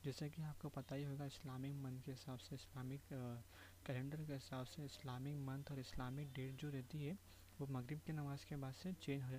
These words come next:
चेंज हो जाती है। तो उसके हिसाब से पाँच तारीख को रजब महीने की पहली तारीख थी, ये दिन के हिसाब से बता रहा हूँ,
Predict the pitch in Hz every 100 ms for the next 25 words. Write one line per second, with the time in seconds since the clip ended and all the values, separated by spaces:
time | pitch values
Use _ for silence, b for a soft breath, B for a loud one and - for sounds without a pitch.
0 | - - 156 131 123 117 135 160 - B
1 | B B 156 151 - 170 165 156 139 -
2 | 175 - 135 147 - 139 127 - 190 226
3 | B B - 139 127 127 160 160 147 139
4 | 135 175 - 139 139 147 135 131 - 165
5 | 165 143 139 143 131 - 123 - 123 123
6 | - 123 127